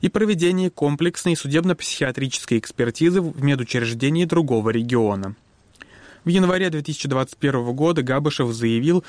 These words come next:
что намерен начать второй поход на Москву для изгнания президента России из Кремля. Двадцать восьмого января его задержали и поместили в психоневрологический диспансер.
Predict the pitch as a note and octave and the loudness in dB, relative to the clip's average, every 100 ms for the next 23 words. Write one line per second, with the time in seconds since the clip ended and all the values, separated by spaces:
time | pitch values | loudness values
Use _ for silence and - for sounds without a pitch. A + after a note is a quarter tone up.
0 | - - - D#3+ E3 F3 F3 E3 D#3+ E3 | -10 -10 -2 2 4 4 4 2 0 -2
1 | - D#3+ D#3 C3+ B2+ - B2+ A#2+ A#2 A2 | -2 0 2 2 -2 -2 -2 0 0 -2
2 | - F3 G3 C#3 C3+ B2 B2+ C3 B2 A2+ | -2 0 0 2 0 0 0 2 2 0
3 | A#2+ A#2 B2 A#2 A2+ A#2 A2+ D3+ E3 D#3 | 0 0 0 -2 0 -2 -2 0 0 0
4 | - - C3+ B2 A2 G2 G#2 _ _ _ | -4 -2 0 2 0 -2 -8 _ _ _
5 | - - - - C3+ D3+ - D3 C#3 D3 | -20 -20 -20 -4 -2 -2 -4 -6 -4 -2
6 | C3 C3+ C#3 E3 G3+ F#3 C3+ B2+ A#2+ A#2+ | 0 0 0 0 2 2 2 0 0 0
7 | B2 C3+ F3+ F#3+ F3 - C3 - F3 F#3 | -2 0 0 2 2 0 -2 0 0 -2
8 | - - D#3+ F3 D#3+ D3 B2 A#2 - - | -2 -4 0 2 2 0 0 -6 -10 -6
9 | B2+ C3 - A2 G2 - A#2+ | -4 -4 -2 -4 -4 -10 -12